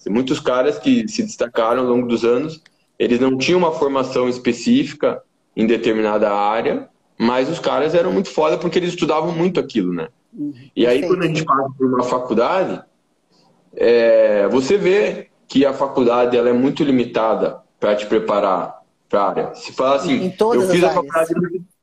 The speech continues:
Speaker 1: é, eu fiz a faculdade de nutrição, ó, eu aprendi coisas lá", aprendi, né? Porque falar que, "Ah, vai na faculdade não aprender nada" também é porque você não, não tá assistindo nada. Eu aprendi, tive bons professores,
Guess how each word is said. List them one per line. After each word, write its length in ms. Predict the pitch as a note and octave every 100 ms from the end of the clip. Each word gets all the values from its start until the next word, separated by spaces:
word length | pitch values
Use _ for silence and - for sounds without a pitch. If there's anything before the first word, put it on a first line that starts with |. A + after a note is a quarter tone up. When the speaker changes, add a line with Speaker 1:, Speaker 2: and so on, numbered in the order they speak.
| _ _ _
Speaker 1:
é, 680 | D3+ G#3+ G#3 - - - - -
eu 120 | C3
fiz 180 | D#3 G3
a 40 |
faculdade 380 | G3+ F#3 E3+ D#3+
de 60 | E3
nutrição, 500 | D#3+ F3 - C3 F#2
ó, 160 | F#2+
eu 80 | A2
aprendi 440 | A#2+ B2+ C3 C3 D#3
coisas 400 | D3 C3 G#2+ A2+
lá", 120 | C3+
aprendi, 640 | - B2 D#3+ E3 B2+ - _ _ _ _ _ _ -
né? 200 | G#2+ A2
Porque 200 | - A2
falar 540 | - - A2+ B2 B2
que, 80 | B2
"Ah, 240 | C3+ B2
vai 140 | A2 A#2+
na 80 |
faculdade 360 | A#2+ A2+ A2+ A2
não 60 | A2
aprender 300 | A2 A2 A2
nada" 280 | G#2+ A#2+ B2+
também 300 | B2+ A#2+ C3+
é 40 |
porque 180 | - F#3+
você 280 | G3 G3+ G3+
não, 240 | G#3 G3 -
não 300 | - - F#3
tá 160 | - F3+
assistindo 360 | F#3 - G#3
nada. 380 | A3 C#3+ F#2+ E2 - _ _ _ _
Eu 140 | F2+ A2
aprendi, 480 | A2+ D#3+ E3 F3 F3+
tive 220 | C#3 C3
bons 280 | B2+ E3+ -
professores, 880 | D3 B2 A#2 - A2 C#3 - -